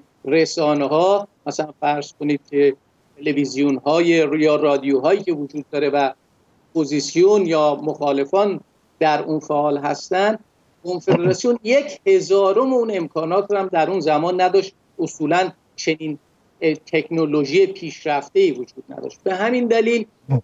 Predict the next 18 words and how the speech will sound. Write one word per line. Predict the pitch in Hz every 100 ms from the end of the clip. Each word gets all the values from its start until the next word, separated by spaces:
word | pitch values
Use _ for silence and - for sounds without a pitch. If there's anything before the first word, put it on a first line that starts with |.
| _
ممکنه | 196 214 - _ 277 294 247 170 - -
که | 190
سازمان‌هایی | 190 185 175 175 170 175 175 165 165 170
که | 165 170
در | 165 160 160 143
درون | 165 170 226 294 269 -
کنفدراسیون | 190 160 175 151 151 143 - 151 143
بودن، | 135 143 135 - _ _ _
خودشون، | - 196 269 277 247 - 202 160 120 _ _ _ _ _
خود | - 202 226
اون | 247 254 262 - 190 170
سازمان‌ها | - 175 165 160 151 170 165 156 240 220 - _ _ -
با، | 180 175 160 - -
اه، | 160 151 151 _ 180
کشورهای | 170 170 160 143 175 214 202
دیگه | 151 156 156 - 165 156
در | 156 151 156
ارتباط | 147 - 143 156